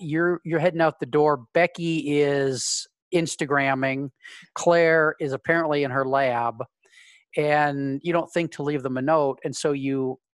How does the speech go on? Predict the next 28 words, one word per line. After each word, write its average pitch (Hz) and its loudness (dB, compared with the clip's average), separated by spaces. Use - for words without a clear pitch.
you 143 -4
head 151 2
out, 117 0
and 160 -4
you're 208 -4
kind 226 0
of 165 0
in 170 0
a, 139 2
a 170 6
rural 175 4
area, 151 4
semi-rural 151 2
area. 135 2
Houses 156 2
are 139 0
maybe 139 -2
a 117 -4
quarter 147 0
mile 127 0
apart, 123 -2
and 127 -2
you 143 -6
head 147 -2
down 139 0
the 123 -8
dirt 143 -2
road 135 0